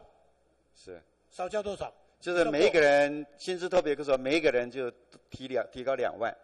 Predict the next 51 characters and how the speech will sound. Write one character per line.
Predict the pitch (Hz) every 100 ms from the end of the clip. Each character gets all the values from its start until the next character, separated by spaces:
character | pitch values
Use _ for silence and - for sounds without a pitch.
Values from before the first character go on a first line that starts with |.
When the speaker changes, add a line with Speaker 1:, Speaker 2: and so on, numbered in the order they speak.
| _ _
Speaker 1:
身 | - 175
心 | 180 170
障 | 170
碍 |
扣 | 160 185
除 | 131
提 | -
高 | 135
两 | 135 95
万， | 107
Speaker 2:
对。 | 214
提 | 320
高 | 320 330
两 | 311 233
万， | 302
Speaker 1:
一 |
百 | 320
多 | 269 175
亿。 |
Speaker 2:
如 | 254
果 | 330 285
你 | 254 247
的 | 269
税 | - 294
率 | 302
百 | 262 220
分 | 254
之 |
二 | 320 262
十， | -
Speaker 1:
对。 |
Speaker 2:
就 | 240
四 | - 311
千 | 233
块 | 294 302
了 | 208
嘛。 | 156 123
Speaker 1:
是， | 127
是， | 104
是。 | 110 87
Speaker 2:
所 | - 311
以 | -
平 | - 285
均 | 302 339 339
是 | 349 220 - _ -
等 | 233
于 | 277
说， | 302 277
我 | 220
们 | 233 277 262
有 | 240 269